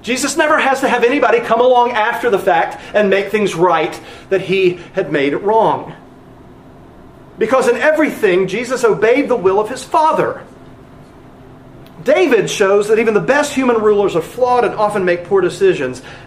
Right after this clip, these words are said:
David highlights just how good Jesus is. Now, we don't have to make David look bad in order to make Jesus look good,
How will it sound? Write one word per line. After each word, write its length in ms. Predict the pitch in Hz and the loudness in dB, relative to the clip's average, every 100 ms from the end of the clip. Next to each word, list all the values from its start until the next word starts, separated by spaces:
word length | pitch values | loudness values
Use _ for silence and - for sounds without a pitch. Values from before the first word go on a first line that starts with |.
| - | 0
David 280 | 262 277 | 2 2
highlights 600 | 247 - 311 262 180 - | 0 2 2 2 2 -2
just 260 | - 294 - | 0 0 0
how 180 | 233 240 | -2 -2
good 320 | 160 190 170 | 2 0 0
Jesus 400 | 151 165 208 233 | -2 -2 -2 -4
is. 560 | 294 330 185 131 - - - - - - - - - - - - - - - - | -2 0 0 -2 -8 -16 -20 -20 -20 -20 -20 -20 -20 -20 -20 -20 -20 -20 -18 -4
Now, 100 | 277 | 0
we 60 | |
don't 100 | 339 | 0
have 160 | 269 277 | 0 0
to 80 | 277 | -2
make 480 | 214 247 254 - 170 | 0 0 -2 -4 0
David 260 | 226 202 | 2 2
look 280 | 175 208 143 | 2 0 0
bad 320 | 202 214 226 | 0 0 0
in 100 | 196 | 0
order 240 | 196 202 170 | 2 0 0
to 80 | 160 | 0
make 200 | 165 - | -2 -2
Jesus 360 | 180 175 160 | -4 -4 -4
look 220 | 165 143 | -2 -2
good, 420 | 139 294 156 - | 0 2 2 0